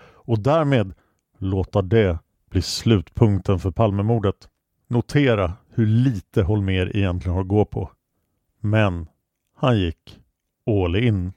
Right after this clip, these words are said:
Holmér och Palmeutredningen började kartlägga alla P K K-anhängare och förberedde ett tillslag.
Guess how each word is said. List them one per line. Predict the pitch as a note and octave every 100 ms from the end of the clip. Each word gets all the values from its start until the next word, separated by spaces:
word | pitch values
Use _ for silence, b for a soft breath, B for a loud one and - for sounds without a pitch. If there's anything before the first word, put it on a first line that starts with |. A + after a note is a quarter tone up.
| _ _ _ _ _
Holmér | C#3+ D3 C#3+ E3 F3+ -
och | D3
Palmeutredningen | D#3 A2+ G#2+ - G#2+ A2+ A#2+ C3+
började | B2 G#2+
kartlägga | - B2 - G#2+ -
alla | - C#3+ D3+
P | - D3
K | -
K-anhängare | - C3 G2+ G#2 G#2 G#2+ B2 _ _ _ _ -
och | A2
förberedde | - E3+ A#2 G2 G#2 G2
ett | F#2+
tillslag. | - C3+ G2 - D3 G#2+ G2+